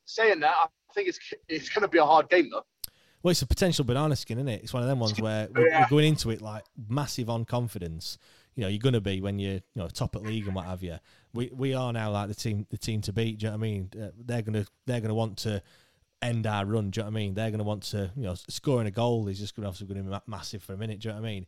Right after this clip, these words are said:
Speaker 2: Um, trying to, trying to beat us and what have you. Um, in terms of team and what have you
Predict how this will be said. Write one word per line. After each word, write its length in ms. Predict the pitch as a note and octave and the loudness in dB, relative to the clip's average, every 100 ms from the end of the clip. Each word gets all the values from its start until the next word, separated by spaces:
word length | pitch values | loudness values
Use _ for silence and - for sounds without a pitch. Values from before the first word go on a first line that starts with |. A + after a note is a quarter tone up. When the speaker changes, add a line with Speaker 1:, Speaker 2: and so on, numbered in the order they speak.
| - - - - | -14 -20 -18 -8
Speaker 2:
Um, 300 | G2+ G2 G2 _ - - - | -6 -4 -8 _ -20 -16 -8
trying 200 | C3+ A2+ | -4 -4
to, 100 | G#2+ | -6
trying 220 | - A#2+ | -6 -6
to 60 | G#2 | -4
beat 200 | A2+ A#2+ | -4 -4
us 80 | G#2+ | -6
and 80 | G2 | -6
what 120 | F2+ | -6
have 140 | F#2+ | -8
you. 140 | F#2 E2 _ _ _ _ _ | -8 -10 _ _ _ _ _
Um, 400 | G#2 G#2 G#2 G2+ - _ | -6 -4 -6 -10 -14 _
in 100 | D3+ | -4
terms 260 | C3 D#3 B2 | 0 0 0
of 60 | A2 | -2
team 280 | C#3 C#3 | -2 -2
and 100 | A#2 | -2
what 120 | G2+ F#2 | -4 -8
have 160 | F#2 | -8
you 120 | F#2+ | -8